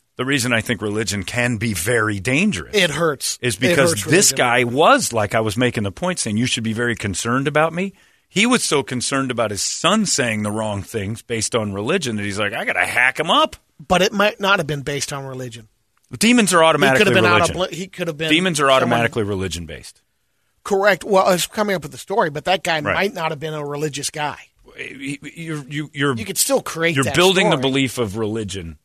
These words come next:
Speaker 1: through, like, demons are part of religion. Without religion, there's no
Speaker 2: Yeah.
Speaker 1: demons.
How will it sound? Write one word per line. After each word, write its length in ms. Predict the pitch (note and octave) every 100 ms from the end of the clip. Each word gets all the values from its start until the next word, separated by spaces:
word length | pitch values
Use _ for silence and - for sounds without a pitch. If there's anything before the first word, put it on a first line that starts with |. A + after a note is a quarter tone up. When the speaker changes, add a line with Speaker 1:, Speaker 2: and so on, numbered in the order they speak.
| _
Speaker 1:
through, 340 | - B2+ A2+ -
like, 220 | A2+ G2
demons 300 | D#3 C#3+ A#2+
are 60 | G#2+
part 180 | A2+ G2
of 60 |
religion. 340 | F2+ F2+ D2 D2+
Without 320 | A#2 D#3 C3
religion, 420 | B2 A#2+ A#2+ G2
there's 160 | F#2 F#2+
no 140 | G2+ F2+
Speaker 2:
Yeah. 60 |
Speaker 1:
demons. 440 | F#2+ D#2 - -